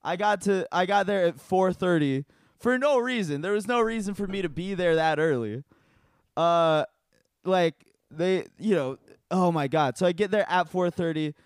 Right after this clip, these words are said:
We go into this green room. We take a walk, walk around. We walk back at one point. A lady stops us and is like,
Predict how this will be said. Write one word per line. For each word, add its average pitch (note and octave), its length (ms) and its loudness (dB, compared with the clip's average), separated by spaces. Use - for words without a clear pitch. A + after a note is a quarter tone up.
We D3 120 2
go F#3+ 160 4
into F#3+ 200 -2
this E3+ 180 -2
green E3 280 -4
room. D3+ 400 -6
We D#3 160 -4
take F#3+ 260 -6
a F3+ 80 -4
walk, E3 460 0
walk E3 280 0
around. D3+ 520 -4
We F#3+ 180 -6
walk G3 360 0
back F#3+ 280 2
at E3 100 -2
one E3 200 0
point. E3 400 0
A D#3+ 80 4
lady G3 300 2
stops F3 520 -2
us C#3+ 300 -2
and D#3 160 -6
is D3 120 -6
like, C#3 220 -2